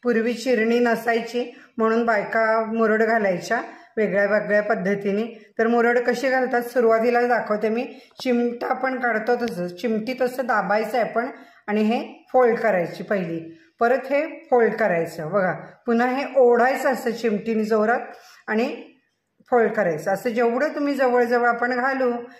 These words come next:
तेवढी अशी मुरड ही छान येते. चिमटा काढतो तसंच हे ओढायचं. आता इथे मी फोल्ड केलं, पुन्हा हे मी बघा दिसते तुम्हाला इकडे आलेली. तर अशी मुरड ही अगदी पारंपरिक आहे ही.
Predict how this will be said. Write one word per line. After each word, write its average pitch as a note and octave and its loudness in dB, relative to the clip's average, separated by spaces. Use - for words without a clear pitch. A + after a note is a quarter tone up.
तेवढी A3+ 2
अशी A3 0
मुरड A3 2
ही A#3+ -2
छान A3+ -4
येते. - -12
चिमटा A#3 0
काढतो B3 0
तसंच B3+ -4
हे C#4 2
ओढायचं. A3+ 2
आता G3 -4
इथे A3+ -4
मी B3 0
फोल्ड A#3+ -2
केलं, B3+ 0
पुन्हा B3 2
हे B3+ -2
मी C4+ -6
बघा G#3 0
दिसते A#3 -4
तुम्हाला B3 -2
इकडे A#3+ -2
आलेली. A#3+ -4
तर A3+ -4
अशी G#3+ -4
मुरड A#3 2
ही B3+ -4
अगदी F#3+ -8
पारंपरिक A#3+ 0
आहे G#3 -6
ही. A#3 -6